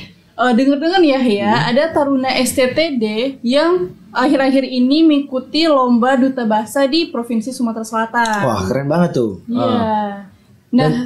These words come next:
Speaker 2: hmm.
Speaker 1: hmm, dan dia dinobatkan juga sebagai duta favorit Provinsi Sumatera Selatan nih.
Speaker 2: Wah,
Speaker 1: Keren banget
Speaker 2: eh,
Speaker 1: kan?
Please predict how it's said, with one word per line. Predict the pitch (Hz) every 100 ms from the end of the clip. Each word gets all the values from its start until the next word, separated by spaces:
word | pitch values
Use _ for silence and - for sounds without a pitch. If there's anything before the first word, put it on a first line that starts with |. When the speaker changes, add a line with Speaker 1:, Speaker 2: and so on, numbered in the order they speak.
| - - 131
Speaker 2:
hmm. | 131
Speaker 1:
hmm, | 170 247 285 370 -
dan | 220 269 294 277 247
dia | 302 370
dinobatkan | 285 302 311 294 294 - - 349 370
juga | 320 262
sebagai | 294 294 247 254 226 247 339 359 269
duta | 247 240 - 262
favorit | 262 247 233 233 311 - -
Provinsi | - 226 240 226
Sumatera | 285 269 269
Selatan | 277 330 339 330
nih. | 339 311 277 240 226
Speaker 2:
Wah, | 185 147 135 131
Speaker 1:
Keren | -
banget | 269 311 262
Speaker 2:
eh, |
Speaker 1:
kan? | 247 240 240 247